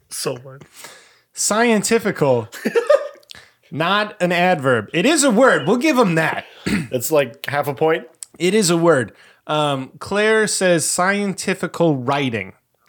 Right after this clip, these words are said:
Speaker 1: Mm-hmm.
Speaker 2: So writing in that
Speaker 1: She said
Speaker 2: sense
Speaker 1: running first.
Speaker 2: She
Speaker 1: Let's
Speaker 2: did
Speaker 1: not
Speaker 2: say
Speaker 1: forget
Speaker 2: running.
Speaker 1: she said running first.
Speaker 2: She did say running. In that context, writing is not a
Speaker 1: Mm-hmm.
Speaker 2: verb.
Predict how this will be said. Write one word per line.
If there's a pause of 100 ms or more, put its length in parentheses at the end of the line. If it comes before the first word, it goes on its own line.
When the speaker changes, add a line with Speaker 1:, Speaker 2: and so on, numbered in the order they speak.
(300)
Speaker 1:
Mm-hmm. (500)
Speaker 2:
So (100)
writing
in
that
Speaker 1:
She
said
Speaker 2:
sense
Speaker 1:
running
first.
Speaker 2:
She
Speaker 1:
Let's
Speaker 2:
did
Speaker 1:
not
Speaker 2:
say
Speaker 1:
forget
Speaker 2:
running.
Speaker 1:
she
said
running
first.
Speaker 2:
She
did
say
running. (540)
In
that
context, (400)
writing
is
not (220)
a
Speaker 1:
Mm-hmm.
Speaker 2:
verb.